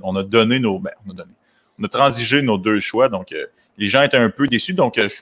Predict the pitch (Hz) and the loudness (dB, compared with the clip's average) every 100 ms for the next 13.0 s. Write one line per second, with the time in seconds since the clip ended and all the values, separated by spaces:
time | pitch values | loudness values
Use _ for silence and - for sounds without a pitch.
0 | - - 135 170 170 139 104 98 107 127 | -16 0 0 2 2 4 4 4 4 2
1 | 123 101 - 110 127 - 98 92 87 _ | 2 -2 -2 -2 -2 -2 0 0 -2 _
2 | _ _ - 107 107 - 131 107 - 135 | _ _ -2 0 0 0 2 2 2 2
3 | 110 107 113 - 101 101 - 120 107 - | 4 6 4 2 -2 -2 -2 -2 -2 0
4 | 107 101 92 92 92 95 95 95 101 92 | -2 0 -4 -4 -6 -6 -6 -2 -2 -2
5 | 80 64 _ - _ - 107 117 120 - | -6 -10 _ -20 _ -2 2 4 2 0
6 | 131 131 135 220 269 277 _ - 113 120 | 4 4 4 2 0 -2 _ 0 2 4
7 | 123 143 165 143 - 135 147 170 - 127 | 4 4 2 0 0 0 2 2 2 2
8 | 120 - 123 151 127 123 139 156 127 117 | 2 2 0 2 0 -2 0 2 2 2
9 | 110 139 - 117 110 - 180 185 107 - | 2 0 0 0 0 -2 -6 -2 -2 2
10 | 175 180 151 117 104 143 185 131 107 104 | 2 2 0 0 0 0 -2 0 0 0
11 | 104 104 120 120 - 185 160 - 127 113 | 0 -2 -8 -8 -8 -4 -4 -2 0 4
12 | 104 107 98 120 127 123 - 127 131 107 | 4 2 -2 -2 -2 -2 -2 0 2 2